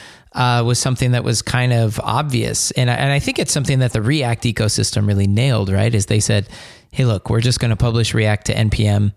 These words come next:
We don't have to solve this, uh, story of how are people going to get dependencies and how are people going to, you know, publish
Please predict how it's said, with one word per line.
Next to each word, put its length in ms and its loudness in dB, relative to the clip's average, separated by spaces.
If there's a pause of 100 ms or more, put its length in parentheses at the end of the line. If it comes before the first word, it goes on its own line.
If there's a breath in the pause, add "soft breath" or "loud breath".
(440 soft breath)
We 80 2
don't 200 -2
have 260 0
to 100 0
solve 560 0
this, 420 0
uh, 300 2
story 580 0
of 300 0 (480 loud breath)
how 240 0
are 100 0
people 320 0
going 300 2
to 80 0
get 340 -2
dependencies 960 0
and 100 2
how 140 2
are 100 2
people 300 0
going 300 2
to, 120 0
you 320 2
know, 100 2
publish 600 -2